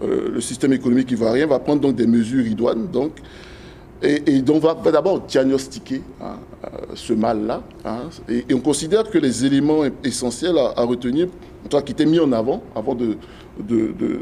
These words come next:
dans le diagnostic du gouvernement, c'est l'absence d'un cadre juridique, évidemment, l'absence d'un cadre juridique, euh, approprié pour traiter ces questions de cybercriminalité, mais l'absence aussi d'une politique d'identification des abonnés, hein, qui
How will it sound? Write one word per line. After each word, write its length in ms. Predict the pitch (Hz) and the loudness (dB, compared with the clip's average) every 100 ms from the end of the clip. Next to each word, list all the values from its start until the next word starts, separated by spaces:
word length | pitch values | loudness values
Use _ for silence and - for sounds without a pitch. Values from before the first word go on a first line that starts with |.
| - | -2
dans 120 | 120 | 2
le 100 | 123 | 2
diagnostic 500 | 110 127 127 123 143 | 4 2 2 -2 -4
du 100 | 117 | -4
gouvernement, 460 | 107 117 113 151 185 - - - - | -2 0 2 0 -2 -8 -18 -16 -2
c'est 220 | 151 139 | 2 4
l'absence 360 | 160 - 214 | 2 2 0
d'un 140 | 143 135 | 2 0
cadre 240 | 143 135 | 0 -2
juridique, 520 | - 113 107 - - - | -2 -4 -4 -8 -14 -14
évidemment, 380 | 107 113 120 147 151 | -10 -8 -8 -8 -10
l'absence 260 | 135 143 131 | -6 -4 -2
d'un 120 | 123 | 0
cadre 220 | 131 113 | 0 0
juridique, 540 | 113 120 120 127 - | 0 0 0 -2 -2
euh, 180 | 113 107 - - 135 | -4 -4 -6 -4 -4
approprié 560 | 131 131 - 123 151 - | 0 -4 -2 -4 -4 -6
pour 100 | 120 | -14
traiter 340 | - 117 143 131 | -6 -6 -4 -6
ces 160 | 113 | -6
questions 260 | 110 117 120 | -6 -6 -6
de 60 | 120 | -4
cybercriminalité, 760 | 120 117 110 107 113 160 180 - - - - - - - | -4 -4 -4 -4 -2 0 -2 -2 -16 -18 -20 -20 -20 0
mais 120 | 123 160 - | 2 4 4
l'absence 560 | 156 175 - 233 247 320 | 2 2 2 2 2 2
aussi 200 | - 175 | 0 -2
d'une 180 | 156 156 | -2 0
politique 500 | 165 151 151 190 120 113 | 2 2 0 -8 -10 -6
d'identification 1080 | 156 151 151 143 143 135 147 135 - 151 147 - - - - - - | -2 0 -2 -4 -12 -2 -2 -2 -2 -2 -4 -14 -20 -20 -20 -20 -16
des 280 | 117 139 131 | 0 2 4
abonnés, 400 | 127 123 123 170 - - - - - - | 4 4 2 -2 -8 -20 -20 -20 -20 -18
hein, 60 | - - | -18 -14
qui 100 | - | -12